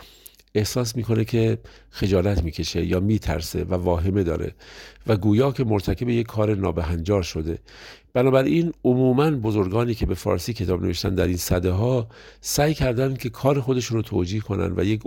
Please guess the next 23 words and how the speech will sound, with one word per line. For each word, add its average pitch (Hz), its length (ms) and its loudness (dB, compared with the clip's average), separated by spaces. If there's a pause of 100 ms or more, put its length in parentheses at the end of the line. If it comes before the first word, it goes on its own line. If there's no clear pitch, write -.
عذر 117 280 0
موجهی 107 720 0 (420)
برای 120 280 4
این 127 160 0
کار 113 240 2
خودشون 101 440 -2
بیارن. 90 360 -2 (880)
این 190 200 4
نکته 165 400 2
به 143 220 0
جای 120 260 4
خودش 151 340 -2
قابل 120 340 0
بحث 101 340 -2
و - 20 -4
بررسی 98 460 -2
فراوانه 92 540 0
به 85 100 -2
نظرم 87 460 -2
و 113 80 0
باید 117 300 2
دربارهٔ 101 320 0
این 107 280 -2